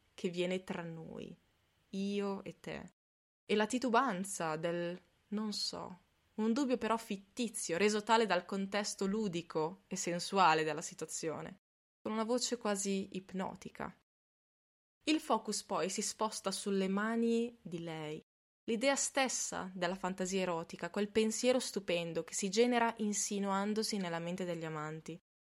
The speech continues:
quasi ad aumentare il desiderio di essere assaporati da altri, ma insieme, quel pensiero che nasce un poco strisciando. Quel "Ehi, ma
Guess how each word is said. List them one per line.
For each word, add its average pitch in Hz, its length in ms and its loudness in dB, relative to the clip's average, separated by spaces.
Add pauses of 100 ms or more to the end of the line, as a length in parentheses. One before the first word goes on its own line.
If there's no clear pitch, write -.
(140)
quasi 254 240 2
ad 220 140 4
aumentare 226 1080 4
il 202 240 -2
desiderio 214 600 2
di 202 160 -2
essere 220 440 -2
assaporati 269 920 0
da 214 160 2
altri, 190 580 -2 (440)
ma 208 100 2
insieme, 185 800 0 (760)
quel 220 200 -2
pensiero 233 440 4
che 196 440 -2
nasce 208 380 -4
un 202 120 0
poco 208 240 -4
strisciando. - 800 -8 (760)
Quel 208 580 2 (460)
"Ehi, 226 200 4
ma 160 360 -4